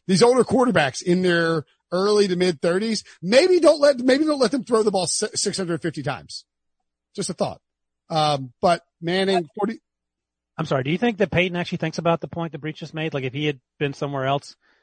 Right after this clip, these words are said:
Speaker 2: and Tom Brady wasn't in New England, like, he would,
Speaker 1: Sure.
Speaker 2: without
Speaker 1: I,
Speaker 2: que-,
Speaker 1: I
Speaker 2: he
Speaker 1: think he
Speaker 2: would
Speaker 1: thought, I think he thought about it for eighteen holes last week. 'Cause he
Speaker 2: Right.
Speaker 1: was walking around with Phil Mickelson and Tiger Woods, and Phil feels the same way.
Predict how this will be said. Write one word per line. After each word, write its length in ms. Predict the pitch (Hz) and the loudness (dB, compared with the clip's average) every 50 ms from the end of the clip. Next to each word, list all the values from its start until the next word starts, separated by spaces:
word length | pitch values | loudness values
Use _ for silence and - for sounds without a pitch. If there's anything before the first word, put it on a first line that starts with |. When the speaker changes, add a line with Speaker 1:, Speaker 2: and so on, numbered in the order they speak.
| _ - | _ -16
Speaker 2:
and 120 | 123 113 | -12 -6
Tom 240 | - 139 139 139 127 | -2 -2 0 0 -2
Brady 340 | 131 131 135 131 131 123 _ _ _ _ _ _ _ _ _ _ _ _ _ _ _ _ _ _ _ _ _ _ _ _ _ _ _ - | -2 -2 -2 -2 -4 -6 _ _ _ _ _ _ _ _ _ _ _ _ _ _ _ _ _ _ _ _ _ _ _ _ _ _ _ -12
wasn't 300 | 117 127 123 131 135 135 | -10 -10 -8 -6 -6 -6
in 100 | 135 131 | -6 -6
New 140 | 131 127 | -8 -8
England, 320 | 131 135 135 143 143 143 - _ _ _ _ _ _ _ _ - | -8 -8 -8 -8 -8 -8 -12 _ _ _ _ _ _ _ _ -16
like, 100 | 113 - | -12 -6
he 160 | - 151 151 | -4 -2 0
would, 100 | 139 - | 0 -2
Speaker 1:
Sure. 180 | - - 90 - - - _ _ _ _ _ _ _ _ - | -4 -6 -10 -16 -20 -20 _ _ _ _ _ _ _ _ -4
Speaker 2:
without 260 | 139 139 143 139 135 - | 0 0 0 0 0 -2
Speaker 1:
I, 40 | |
Speaker 2:
que-, 80 | 160 143 | -2 -2
Speaker 1:
I 60 | 131 | -2
Speaker 2:
he 80 | - - | -2 -2
Speaker 1:
think 120 | 180 175 226 | -2 0 2
he 80 | 214 202 | 2 2
Speaker 2:
would 80 | - | 2
Speaker 1:
thought, 240 | - 220 220 226 - - | 2 2 2 2 0 0
I 80 | 196 | 0
think 120 | 185 233 214 | 0 0 2
he 60 | 175 | 2
thought 160 | 269 247 240 | 2 4 4
about 160 | 220 233 226 | 4 4 2
it 80 | 226 - | 0 0
for 160 | - 208 185 160 - - | -4 -6 -6 -4 -2 0
eighteen 300 | 214 220 - 240 226 214 | 0 0 0 0 2 4
holes 500 | 202 240 320 370 277 - - - - - | 6 6 6 4 2 -2 -4 -6 -6 -2
last 240 | 214 226 220 - - 214 | 2 2 2 2 2 2
week. 360 | 277 359 - - - - - _ _ _ _ _ _ _ _ - - _ - - - - | 2 2 2 0 -6 -20 -20 _ _ _ _ _ _ _ _ -20 -20 _ -20 -20 -6 0
'Cause 140 | 220 208 196 | 2 2 4
he 40 | 240 | 4
Speaker 2:
Right. 60 | 226 | 4
Speaker 1:
was 80 | 165 | 4
walking 280 | 208 240 247 240 214 262 | 4 4 4 4 4 2
around 180 | 247 262 254 247 | 2 4 4 2
with 100 | 202 - | 2 4
Phil 180 | 339 277 262 | 4 4 4
Mickelson 360 | 277 311 226 320 233 - 339 | 4 2 0 0 0 0 0
and 100 | 254 226 | 0 2
Tiger 240 | 285 294 285 277 269 | 2 2 2 0 0
Woods, 260 | 254 311 359 330 208 | 0 0 0 0 -2
and 100 | 240 180 | -2 -2
Phil 180 | - 311 302 269 | 0 2 2 2
feels 260 | - 370 302 277 196 | 2 2 0 0 0
the 80 | 285 247 | -2 -2
same 260 | - 349 294 294 285 | 0 0 0 0 2
way. 340 | 311 339 330 349 339 - | 2 2 4 2 0 -4